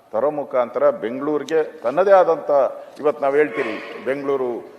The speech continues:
ಆ, ಇಡೀ ರಾಜ್ಯದ ಒಂದು ಅರವತ್ತು ಪರ್ಸೆಂಟ್ಗೂ ಹೆಚ್ಚು ಆದಾಯ, ಆ, ಕೊಡ್ತಾ ಇದೆ ಅಂತ ಹೇಳಿದೆ. ದೇಶಕ್ಕೂ ಆದಾಯ ಕೊಡ್ತಾ ಇರೋಂಥ ಎರಡನೇ ರಾ-, ಆ,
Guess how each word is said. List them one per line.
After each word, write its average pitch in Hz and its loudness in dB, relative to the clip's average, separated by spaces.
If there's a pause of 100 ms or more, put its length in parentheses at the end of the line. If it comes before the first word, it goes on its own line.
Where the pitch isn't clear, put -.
(180)
ಆ, 110 0
ಇಡೀ 143 -2
ರಾಜ್ಯದ 135 2
ಒಂದು 113 -4
ಅರವತ್ತು 139 0
ಪರ್ಸೆಂಟ್ಗೂ 135 -2
ಹೆಚ್ಚು 123 -4
ಆದಾಯ, 143 4 (680)
ಆ, 120 0
ಕೊಡ್ತಾ 170 6
ಇದೆ 151 6
ಅಂತ 120 -8
ಹೇಳಿದೆ. 107 -4
ದೇಶಕ್ಕೂ 165 -2
ಆದಾಯ 151 6
ಕೊಡ್ತಾ 143 0
ಇರೋಂಥ 143 2
ಎರಡನೇ 156 4
ರಾ-, 131 2
ಆ, 120 0